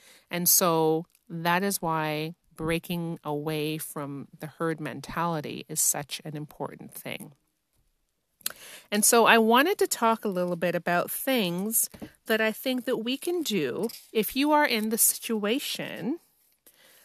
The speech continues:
things that we can do that will help you break away from the herd mentality. So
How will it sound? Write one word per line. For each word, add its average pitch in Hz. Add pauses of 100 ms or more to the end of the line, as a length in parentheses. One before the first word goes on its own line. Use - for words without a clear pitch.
(160)
things 269
that 311
we 330
can 370
do 220 (340)
that 196
will 226
help 208
you 240
break 165
away 208
from 240
the 247
herd 160
mentality. 294 (880)
So -